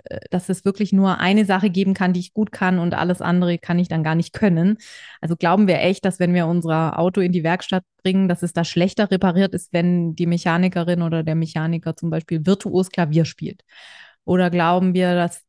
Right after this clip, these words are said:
der Tierarzt, die Tierärztin unseren Hund schlechter behandelt, weil die Person im Nebenberuf Fantasy-Romane schreibt? Wohl eher nicht, ja.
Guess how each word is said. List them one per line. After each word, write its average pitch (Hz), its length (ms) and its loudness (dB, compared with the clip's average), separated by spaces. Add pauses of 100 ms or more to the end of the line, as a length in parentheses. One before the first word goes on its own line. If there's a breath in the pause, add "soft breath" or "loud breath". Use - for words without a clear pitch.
der 170 120 0
Tierarzt, 185 460 -2
die 180 100 -2
Tierärztin 175 580 -2
unseren 175 320 2
Hund 220 240 6
schlechter 180 500 0
behandelt, 175 520 0 (240)
weil 160 680 0
die 175 100 -4
Person 175 380 2
im 160 100 2
Nebenberuf 165 540 2
Fantasy-Romane 165 920 0
schreibt? - 420 -10 (540)
Wohl 202 300 2
eher 220 160 4
nicht, 226 320 4
ja. 175 320 0